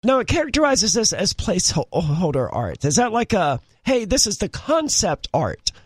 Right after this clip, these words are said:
from which our, our three D artists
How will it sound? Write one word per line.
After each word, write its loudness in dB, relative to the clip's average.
from 0
which 0
our, 2
our -2
three -2
D -2
artists 0